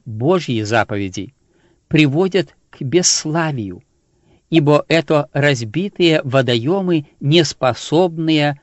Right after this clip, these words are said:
содержать воды. Второе. Большое имущество.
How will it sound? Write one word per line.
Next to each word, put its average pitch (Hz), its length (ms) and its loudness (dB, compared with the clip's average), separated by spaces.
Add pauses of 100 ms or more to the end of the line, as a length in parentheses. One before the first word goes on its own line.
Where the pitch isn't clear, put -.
(120)
содержать 110 880 -2 (220)
воды. 107 440 -8 (2250)
Второе. 101 540 -6 (920)
Большое 160 960 0 (420)
имущество. 127 960 -2